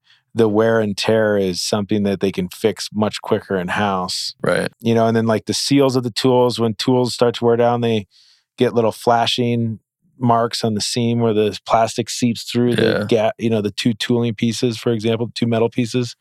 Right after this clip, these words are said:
Speaker 1: Being able to resurface the tool and get it so that, that, that seal is tight again,
Speaker 2: Right.
Speaker 1: you know?
Speaker 2: And those are problems that, like, in a normal situation, if the
Speaker 1: Mm-hmm.
Speaker 2: factory doesn't have tooling in-house, that you wouldn't find out probably until you,
Speaker 1: Mm-hmm.
Speaker 2: you know, cycled through some units and found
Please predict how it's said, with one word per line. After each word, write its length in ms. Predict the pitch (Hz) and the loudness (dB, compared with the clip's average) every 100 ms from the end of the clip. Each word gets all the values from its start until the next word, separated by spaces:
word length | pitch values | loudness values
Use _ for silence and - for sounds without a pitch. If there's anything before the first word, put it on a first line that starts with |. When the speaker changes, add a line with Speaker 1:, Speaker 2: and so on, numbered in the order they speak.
| _ | _
Speaker 1:
Being 160 | 139 139 | 2 4
able 160 | 135 | 4
to 60 | 123 | 2
resurface 720 | 117 131 135 - 131 123 131 | 4 2 2 2 2 2 0
the 100 | - | -2
tool 520 | 123 - 131 131 127 127 | -6 2 4 4 4 2
and 180 | 117 | 0
get 140 | 107 120 | 0 0
it 100 | 117 | 0
so 140 | - | 0
that, 220 | 117 110 - | 2 0 0
that, 240 | 113 107 - _ _ | -2 -2 -4 _ _
that 320 | 117 110 95 | 0 2 0
seal 460 | - - 127 127 123 | -6 -2 2 4 4
is 100 | 113 | 0
tight 360 | - - 120 123 | 0 0 2 2
again, 500 | 120 127 123 123 123 | 0 0 2 0 2
Speaker 2:
Right. 320 | 95 90 92 | 2 2 -2
Speaker 1:
you 140 | 127 | 0
know? 240 | 127 127 117 - - - _ - | 2 0 -2 -6 -20 -20 _ -4
Speaker 2:
And 80 | 113 | 0
those 140 | 139 | 0
are 40 | |
problems 340 | 117 131 120 101 | 2 0 2 0
that, 100 | 98 | 2
like, 300 | 98 98 - _ | 2 0 -4 _
in 80 | - | -4
a 20 | 98 | 0
normal 220 | 101 95 | 0 0
situation, 840 | - 95 101 98 95 - 95 87 | -2 -2 2 2 0 0 -2 -2
if 160 | 85 - | -6 -4
the 80 | |
Speaker 1:
Mm-hmm. 280 | 123 117 117 | -2 0 0
Speaker 2:
factory 320 | 113 95 - | 0 0 -2
doesn't 280 | 92 95 90 | 0 0 0
have 140 | 90 85 | -2 -2
tooling 300 | 95 92 87 | -2 0 0
in-house, 320 | 90 85 85 | 0 -2 -2
that 100 | 85 | -2
you 80 | 98 | -2
wouldn't 180 | 92 | -2
find 200 | - 92 | -2 0
out 160 | 90 82 | 2 0
probably 260 | - 85 87 | 0 0 0
until 240 | 92 85 | -2 -2
you, 240 | 85 120 | 0 0
Speaker 1:
Mm-hmm. 300 | 117 120 120 123 _ | 0 -2 -4 -8 _
Speaker 2:
you 60 | - | -2
know, 80 | 87 | -2
cycled 400 | - 87 85 85 | 0 0 0 -4
through 200 | - 87 | -2 -2
some 180 | - 82 | -2 -2
units 380 | 85 87 87 | -2 -2 -4
and 120 | 87 80 | -6 -2
found 320 | 80 62 | -2 -2